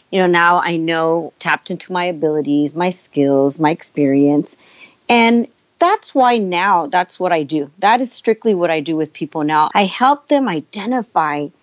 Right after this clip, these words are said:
do a self-exploration, you know, and help them identify what their skills are, what their abilities,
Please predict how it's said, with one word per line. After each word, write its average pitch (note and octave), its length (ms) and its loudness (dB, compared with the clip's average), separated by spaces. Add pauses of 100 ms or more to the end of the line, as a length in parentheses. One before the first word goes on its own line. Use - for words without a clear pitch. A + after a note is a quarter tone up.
(120)
do B3 240 2
a A3+ 60 0
self-exploration, F3+ 1400 0
you D#3+ 100 0
know, D#3+ 200 -2
and D3+ 160 -4 (200)
help A#3+ 240 0
them A#3 160 2
identify F3 680 0
what E3 240 -4
their D3+ 120 -10
skills F#3+ 600 0
are, D3+ 200 -2
what D#3+ 220 -6
their E3 160 2
abilities, D3+ 760 0